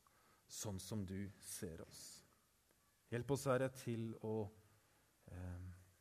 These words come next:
søke deg i et rolig tempo, hvor vi kan kjenne at du er nær,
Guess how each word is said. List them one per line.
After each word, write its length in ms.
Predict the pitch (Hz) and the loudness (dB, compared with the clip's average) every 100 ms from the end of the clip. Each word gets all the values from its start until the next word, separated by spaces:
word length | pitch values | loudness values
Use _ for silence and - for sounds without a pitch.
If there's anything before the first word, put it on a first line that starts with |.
| - _ _ - - - - | -20 _ _ -20 -20 -16 -8
søke 600 | - - 143 - - 110 | -4 2 2 2 -2 0
deg 360 | 107 113 107 - - - - - - | 2 2 0 -4 -14 -20 -20 -16 -2
i 80 | 107 | 0
et 120 | 113 120 | 2 2
rolig 260 | 95 110 | 2 0
tempo, 420 | 107 104 - 143 - - - - - _ _ _ _ - - - - 135 | 0 -2 -2 -6 -6 -14 -20 -20 -20 _ _ _ _ -20 -20 -20 -18 -4
hvor 100 | 107 | -2
vi 80 | 104 | 0
kan 160 | 113 | -2
kjenne 760 | 98 - 135 92 101 113 110 107 - - - - - - | -2 0 0 0 -2 0 -2 -4 -10 -20 -20 -20 -20 -16
at 100 | 87 | -6
du 140 | 101 117 | 0 2
er 60 | |
nær, 360 | 113 113 113 | 4 2 2